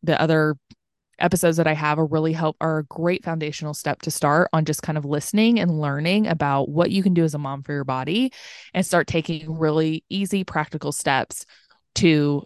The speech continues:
start kind of transitioning this focus on healing your kids to also healing yourself at the same time. Come over to the podcast, check me out there, and you can find all the ways to reach me.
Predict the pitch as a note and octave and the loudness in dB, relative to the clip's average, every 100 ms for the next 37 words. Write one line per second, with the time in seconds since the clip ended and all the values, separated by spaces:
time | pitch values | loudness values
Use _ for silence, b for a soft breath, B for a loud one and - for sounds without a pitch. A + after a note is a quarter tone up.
0 | - - D#3+ - E3 E3 E3+ E3 D#3 F3 | -8 -2 0 0 -4 -4 -2 -2 -2 -2
1 | E3+ D3+ - F3 G#3 F3+ D#3 G3 G3 E3+ | -2 -2 0 0 0 -2 -2 -2 -2 -2
2 | - G#3+ D4+ - - - F3+ G3+ F#3+ F3 | 0 0 0 -4 -4 0 0 0 -2 -2
3 | D#3+ C#3+ - - - - - A#2+ - - | -4 -8 -10 -10 -12 -12 -8 -8 -6 -8
4 | - B B B B - A3+ A3+ A3+ A#3+ | -10 B B B B -4 0 2 0 -2
5 | A3 G3+ F3+ E3+ E3+ - - G3 G3 G3+ | -2 -2 -2 -2 -2 -6 -6 -6 -2 -2
6 | - G3 D#3+ D3+ D3+ E3 D#3 D3 D3+ D#3 | 0 0 -2 -2 -4 -4 -4 -4 -6 -4
7 | D#3+ D#3+ D3 - - D3 C3+ - C#3 - | -2 0 0 0 0 -2 -4 -4 -8 -8
8 | - - | -8 -6